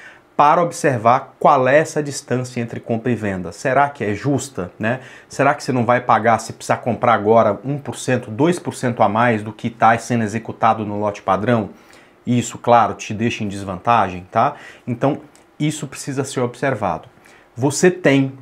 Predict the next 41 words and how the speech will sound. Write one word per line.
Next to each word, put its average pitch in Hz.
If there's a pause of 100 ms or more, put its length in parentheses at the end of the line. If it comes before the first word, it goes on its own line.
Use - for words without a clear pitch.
(100)
certeza, 135
na 113
tua 120
corretora 113
um 131
livro 110
de 120
ofertas. 113
Talvez 135
não 139
com 160
essas 165
cores, 107
mas 135
todas 196
as 170
corretoras 139 (240)
oferecem 120
aos 117
clientes 110
esses 117
livros 110
de 110
ofertas. 123 (800)
Ah, 123
e 147
é, 151 (120)
é 127
importante 156
que -
você 135
observe 127
justamente 123
para 127
que -
você 123
consiga 123
um 131
preço 117
mais 120
justo 127